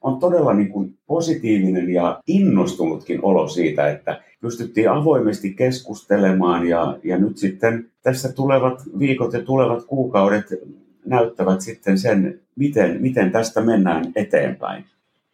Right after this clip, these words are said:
Keskusteltiin myös kipeistä asioista ja, ja, ja vaikeista asioista.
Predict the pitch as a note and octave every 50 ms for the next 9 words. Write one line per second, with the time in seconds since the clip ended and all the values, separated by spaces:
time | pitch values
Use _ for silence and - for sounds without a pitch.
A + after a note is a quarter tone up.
0 | _ _ _ _ _ _ - A2 A2 - - G2 F#2+ - F#2+ F2+ F#2+ F#2 F#2+ F#2+
1 | F#2+ G#2 A2 A2 A2 - - - D#2+ - G2 G#2 G#2 - A2+ A2+ A2+ A2+ A2+ -
2 | A#2+ G#2+ G2 A#2 A#2 - A#2+ A#2 A2+ A2 A2 A2 G#2+ - - - A2 G#2+ A2 G#2
3 | G2+ F2+ - - - - C2 F#2 F#2+ F#2+ F#2 F#2 D#2+ - - E2 F#2 F#2 - G#2
4 | A2 A2+ A2+ - G#2+ G2 G2+ - - - E2 G2 F#2+ G2 F#2+ F#2+ F#2 F#2 F#2 -
5 | - - F2+